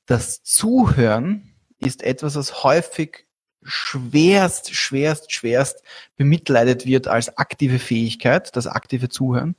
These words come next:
Aber es ist eine der mächtigsten Fähigkeiten, die man in einem Gespräch haben kann. Das aktive Zuhören, das genaue Zuhören, das präzise Zuhören,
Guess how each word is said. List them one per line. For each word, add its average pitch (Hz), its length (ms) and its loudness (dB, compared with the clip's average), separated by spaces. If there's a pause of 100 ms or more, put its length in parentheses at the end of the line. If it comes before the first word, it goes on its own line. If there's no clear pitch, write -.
(420)
Aber 135 160 2
es 143 100 0
ist 151 100 -2
eine 147 220 2
der 147 120 2
mächtigsten 151 1120 -2 (140)
Fähigkeiten, 147 800 0
die 160 100 -2
man 151 140 2
in 139 60 2
einem 135 160 0
Gespräch 131 480 -2
haben 117 220 2
kann. 107 180 -4
Das 123 140 -8
aktive 156 540 -2
Zuhören, 160 280 2
das 127 160 -4
genaue 175 580 2
Zuhören, 180 540 2 (280)
das 147 200 -4
präzise 175 600 -2
Zuhören, 160 440 -2